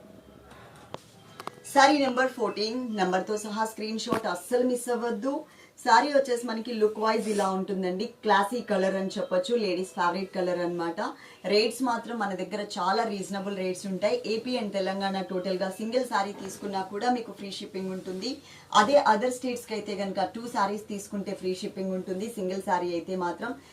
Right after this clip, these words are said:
మీరు హండ్రెడ్ రూపీస్ ఎక్స్ట్రా పే చేయాల్సి ఉంటుంది. ఓకే, ఇక్కడ మనకి లైట్ బ్లూ కలర్ ఇచ్చారు, ఇక్కడంతా పింక్ కలర్ మీద ఫ్లోరల్ ప్రింట్ చూడండి, బంచెస్ మోడల్‌లో క్రీపర్ లాగా ఇచ్చారనమాట.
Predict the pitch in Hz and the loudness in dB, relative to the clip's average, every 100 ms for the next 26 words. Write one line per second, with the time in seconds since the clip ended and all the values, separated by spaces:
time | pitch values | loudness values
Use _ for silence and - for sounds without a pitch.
0 | - - 226 247 202 226 269 269 247 226 | -18 -4 2 2 4 4 8 8 6 -2
1 | 247 - 196 - 240 247 247 220 - 202 | -6 -4 -6 -6 0 0 2 -2 -2 2
2 | 202 208 190 160 151 143 139 - - 185 | 4 4 4 -2 -2 -4 -6 -8 -6 -4
3 | 269 - - - - 208 240 226 220 226 | -2 -6 -10 -14 -10 -4 -2 -2 -4 0
4 | 202 208 - 262 208 208 233 220 220 220 | 4 4 4 0 0 -2 0 0 0 -2
5 | 233 220 247 214 196 196 233 220 226 226 | -4 -2 -2 -2 0 0 0 -2 -2 -6
6 | 240 226 208 196 196 202 196 185 202 - | -4 -2 0 -2 -2 -2 0 0 -2 -4
7 | 202 208 - 208 196 190 226 190 190 214 | -6 -6 -6 -6 -4 -4 -2 -2 -2 -4
8 | 240 226 202 196 196 220 208 208 233 214 | -8 -4 -2 -2 -2 -4 -4 -6 -4 -2
9 | - 185 180 156 165 151 147 143 147 | 0 0 -2 -4 -6 -4 -4 -4 -4